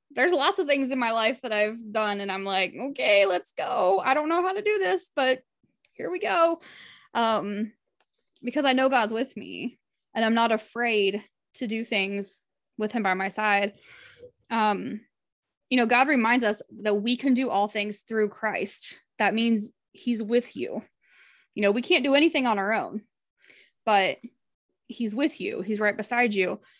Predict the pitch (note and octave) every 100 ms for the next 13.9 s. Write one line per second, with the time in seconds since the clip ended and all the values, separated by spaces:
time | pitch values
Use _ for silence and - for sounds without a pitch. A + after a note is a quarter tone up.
0 | _ _ _ _ _ _ _ _ _ _
1 | _ A3+ G#3+ A3 A#3 A3 G3+ F#3+ A3 G#3
2 | G3 G3 G3+ - G#3+ A3 A3 A#3 - A3
3 | G3 F3+ G3 A3+ D3+ C3+ G#3 - _ _
4 | _ - G#3 G3+ A3+ A3+ - F#3+ F3+ F3+
5 | F#3 F#3 - A3 _ - - - _ _
6 | _ _ _ _ _ _ A#3 A3 A#3+ D4+
7 | C4 C4 - G#3 B3 C4+ B3 G#3 F#3 -
8 | C4 D4 G#3+ G3+ - G3 F#3 G3+ G#3+ G3
9 | - C4 B3 - - B3+ C4 F#3+ E3+ -
10 | G3+ F#3+ - G#3 F#3+ - A3 G#3 G3 G3+
11 | - - - A3+ - - - - - -
12 | - - - - - _ _ - B3+ B3
13 | C4+ B3+ - C4+ A#3 - B3 A3 B3+